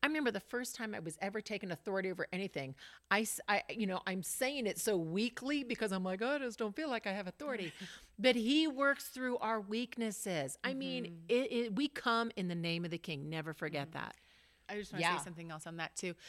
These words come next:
Speaker 2: When it does come to prayer, I think a lot of us, you know, we can pray together in our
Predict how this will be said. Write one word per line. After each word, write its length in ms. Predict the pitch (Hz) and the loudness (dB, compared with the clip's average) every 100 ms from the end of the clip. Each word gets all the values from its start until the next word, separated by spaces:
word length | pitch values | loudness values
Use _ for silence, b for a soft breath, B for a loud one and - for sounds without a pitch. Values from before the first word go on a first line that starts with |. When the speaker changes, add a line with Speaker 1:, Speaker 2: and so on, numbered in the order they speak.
| B B B | B B B
Speaker 2:
When 140 | 233 | 0
it 120 | 233 | 0
does 200 | 208 190 | 2 0
come 220 | - 233 226 | -2 -6 -4
to 80 | |
prayer, 420 | 226 240 233 233 214 - | -6 -4 -2 -2 -2 -4
I 80 | 196 | -4
think 220 | 214 208 | -4 -4
a 40 | |
lot 200 | 185 170 | 0 0
of 120 | 175 | 0
us, 280 | 180 180 - - - | -2 -4 -8 -12 -8
you 140 | 208 | -4
know, 160 | 202 190 | -2 -2
we 100 | 190 | -4
can 280 | 214 190 - - | -6 -8 -10 -8
pray 160 | 214 196 | -4 0
together 360 | 196 190 196 | 2 4 2
in 80 | 190 | 2
our 200 | 180 | 0